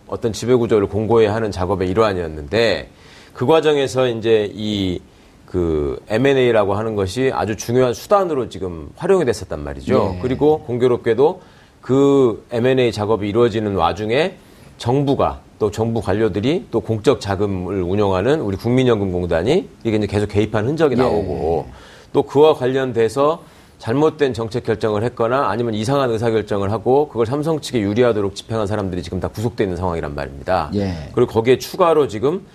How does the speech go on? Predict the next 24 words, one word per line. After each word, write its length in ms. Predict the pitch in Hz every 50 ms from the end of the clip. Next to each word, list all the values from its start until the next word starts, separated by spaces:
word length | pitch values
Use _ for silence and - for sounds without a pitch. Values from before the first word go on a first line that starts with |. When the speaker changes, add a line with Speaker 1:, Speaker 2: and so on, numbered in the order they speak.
| - - - - - - - -
Speaker 1:
그거가 600 | - 117 120 135 131 131 127 120 113 131 131 120
완결되고 580 | 95 95 113 127 143 143 143 131 135 127 120
하는 160 | 117 110 107
과정에서 460 | 95 - 92 95 110 107 101 90 110 -
별도로 420 | - 98 104 104 - 135 120 110
있었던 540 | 98 85 - 98 87 - 92 85 78 69 62 - - - - - - -
또 280 | - 90 87 73 67 - - - - - - - - -
그 180 | - - 64 - -
부수적인 480 | - 123 131 147 151 135 147 131 120
조치들이 400 | 98 90 85 - - - - 73
있었고 480 | 71 73 95 95 95 92 90 82 107 156
Speaker 2:
음. 40 | 80
Speaker 1:
그것 220 | 80 117 131 135 127
중에 160 | 127 127 123
하나가 520 | 113 131 131 127 120 120 139 170 202 - - - - _ _ - _ _
그 180 | - 98 101 101
삼성 280 | 107 139 147 139 143 120
에스디아이의 1080 | 107 101 - - - 117 104 - 95 92 90 87 90 90 92 92 104 113 107 107 - - - - - - - - -
그 260 | 85 78 76 73 73
삼성물산 720 | - 123 143 131 143 139 113 98 92 87 - 113 95 90 -
보유 200 | 90 98 98 90
주식 340 | - - 87 - 101 92 - - -
매각 440 | 85 87 92 85 98 85 71 - - - - - - -
Speaker 2:
음. 120 | 95 -